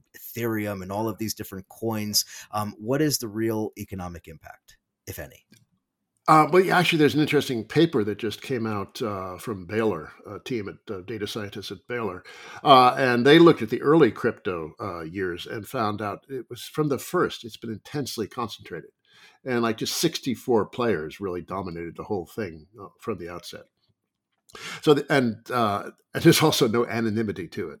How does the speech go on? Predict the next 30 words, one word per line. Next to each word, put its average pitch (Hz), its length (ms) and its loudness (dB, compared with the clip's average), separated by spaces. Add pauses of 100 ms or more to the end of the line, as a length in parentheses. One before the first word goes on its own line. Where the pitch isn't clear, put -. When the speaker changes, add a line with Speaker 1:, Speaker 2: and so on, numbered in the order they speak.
(100)
Speaker 2:
Like, 85 180 -14
all 107 80 -4
these 104 140 -8
people 104 200 -4
who 95 80 -6
thought 101 200 -8
they 98 80 -6
were 90 80 -6
being 87 180 -6
anonymous. 82 640 -10 (360)
Uh, 78 340 -10 (460)
uh, 87 140 -20 (220)
one 113 240 -2
of 92 40 -2
the, 82 200 -4
uh, 82 140 -12 (100)
commenters 104 520 -2
on 85 140 -10
the 82 80 -12
paper 82 460 -8 (100)
said 85 460 -8
that, 80 220 -12 (180)
uh, 73 180 -14 (480)
uh, 73 240 -18 (420)
that - 220 -14
Bitcoin 107 420 -4
has 85 140 -14
been 92 180 -10
a 87 60 -8
gift 98 440 -6